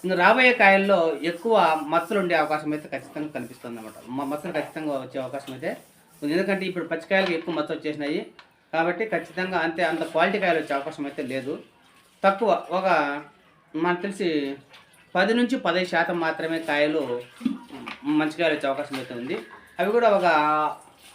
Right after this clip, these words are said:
అరవై డెబ్బై వేల బాక్సులు లోపే ఉండే అవకాశం అయితే ఖచ్చితంగా కనిపిస్తుంది.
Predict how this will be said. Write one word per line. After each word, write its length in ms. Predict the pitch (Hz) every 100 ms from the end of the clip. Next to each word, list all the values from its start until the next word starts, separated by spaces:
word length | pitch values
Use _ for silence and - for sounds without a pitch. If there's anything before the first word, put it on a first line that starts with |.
| - _ _ _ _ _
అరవై 160 | 147 165
డెబ్బై 280 | 156 147 147
వేల 220 | 180 196
బాక్సులు 460 | 160 165 175 180 -
లోపే 240 | 135 156 156
ఉండే 240 | 147 135
అవకాశం 360 | 127 139 135 131
అయితే 120 | -
ఖచ్చితంగా 340 | 131 120 143
కనిపిస్తుంది. 540 | 139 101 - 107 98